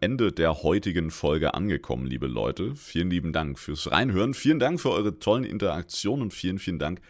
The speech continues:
für euren wunderbaren Support. Wir nähern uns hier auf Spotify auch gerade schon den vierzigtausend Wiedergaben, also das ist natürlich einfach Zucker, sowas zu sehen.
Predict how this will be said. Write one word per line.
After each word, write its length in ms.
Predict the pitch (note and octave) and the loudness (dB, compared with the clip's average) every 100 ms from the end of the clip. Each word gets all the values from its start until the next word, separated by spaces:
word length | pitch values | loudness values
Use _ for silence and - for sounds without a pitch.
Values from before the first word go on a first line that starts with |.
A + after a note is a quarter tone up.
| _ | _
für 380 | - - F#2 G2 | -14 -2 0 2
euren 340 | E2+ E2+ D#2 C#2 | 0 -2 -2 -2
wunderbaren 600 | G2+ A#2+ F#2 D#2+ E2+ E2 | 0 0 0 2 0 -2
Support. 600 | - D#2+ - G2 C#3+ A2+ | -4 -8 -4 2 2 2
Wir 100 | E2+ | 2
nähern 260 | E2+ A#2+ | 2 0
uns 200 | - G2 | -2 -2
hier 140 | - E2+ | 0 0
auf 120 | D#2+ | -2
Spotify 800 | - - C#3 A#2+ - G#2 G#2+ A2+ - _ | -6 -4 -4 -4 -2 2 2 0 -6 _
auch 180 | - E2 | -4 0
gerade 240 | E2 G2+ G2+ | 2 2 2
schon 200 | G2+ E2+ | 2 2
den 200 | E2 D2+ | 2 -2
vierzigtausend 1120 | - C#3 E3+ - G#2+ - - G#2+ D3 A#2+ G2 | 0 0 2 0 -2 -6 0 4 4 2 0
Wiedergaben, 640 | G2+ C#3+ A2+ G2+ A#2 A#2 E2+ | 4 6 6 8 8 6 2
also 220 | F#2 F2+ | 0 -2
das 240 | D#2+ F#2 | -2 -2
ist 180 | F#2 - | -2 0
natürlich 540 | F#2 - G2 F#2+ - | 0 0 0 0 2
einfach 340 | F2+ F2+ D#2+ D2 | 0 0 0 0
Zucker, 460 | - - - G#2 - - _ | -2 0 2 2 2 -12 _
sowas 420 | - F#2 G2 - | 0 4 4 2
zu 160 | - E2+ | 0 0
sehen. 340 | F2 G2 B2+ | 2 2 0